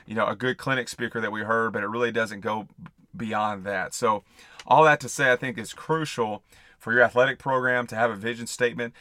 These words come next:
But even if you're a position coach like myself listening to this today, you should have a vision statement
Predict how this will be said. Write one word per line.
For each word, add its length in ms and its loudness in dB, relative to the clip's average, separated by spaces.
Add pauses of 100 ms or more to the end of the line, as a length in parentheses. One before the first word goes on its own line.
(140)
But 220 -6
even 520 0 (300)
if 160 -10
you're 140 2
a 40 4
position 460 -4
coach 300 0
like 160 4
myself 480 -2
listening 320 -2
to 60 -8
this 180 -8
today, 400 -4 (340)
you 180 -2
should 200 -4
have 160 4
a 80 0
vision 380 -2
statement 560 -4